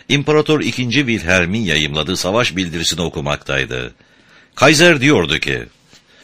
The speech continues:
"Alman milleti Tanrı'nın seçkin milletidir. Alman milletinin imparatoru olmam haysiyetiyle Tanrı'nın ruhu benim üzerime inmiştir. Ben Tanrı'nın kılıcı ve savunucusuyum.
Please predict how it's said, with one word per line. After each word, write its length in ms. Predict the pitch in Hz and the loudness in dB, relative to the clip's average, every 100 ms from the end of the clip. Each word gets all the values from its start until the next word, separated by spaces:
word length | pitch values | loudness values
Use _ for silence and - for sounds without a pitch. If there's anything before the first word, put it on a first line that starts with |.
| - | 2
"Alman 360 | 139 151 175 | 4 4 2
milleti 400 | 165 160 160 147 | 2 2 2 2
Tanrı'nın 380 | - 123 120 135 | 2 2 2 0
seçkin 460 | 131 104 - 113 120 | 2 2 2 0 0
milletidir. 680 | 95 82 78 73 71 62 - | 0 0 0 -2 -4 -4 -2
Alman 340 | 90 76 101 | -2 2 0
milletinin 580 | 92 95 92 92 98 87 | 0 0 0 0 0 0
imparatoru 520 | 90 95 95 90 92 | -2 -2 -2 -2 -2
olmam 400 | 110 85 87 92 | 0 0 0 0
haysiyetiyle 840 | 87 92 - 90 - 127 76 80 - | 0 0 0 -2 0 0 2 0 0
Tanrı'nın 480 | 131 147 135 156 143 | 2 2 2 0 0
ruhu 280 | 139 131 98 | 2 2 2
benim 240 | 113 139 | 2 0
üzerime 400 | 113 110 104 110 | 0 0 2 2
inmiştir. 680 | 110 80 73 - 76 69 - - - - - | 0 -2 -2 -2 -2 -4 -4 -14 -20 -20 0
Ben 220 | 143 180 | 2 2
Tanrı'nın 440 | 143 151 139 160 | 2 2 2 0
kılıcı 380 | 131 127 117 131 | -2 -2 2 2
ve 100 | 127 | 2
savunucusuyum. 880 | - 104 104 98 87 - 117 76 67 | 2 2 0 -2 -4 0 2 0 -2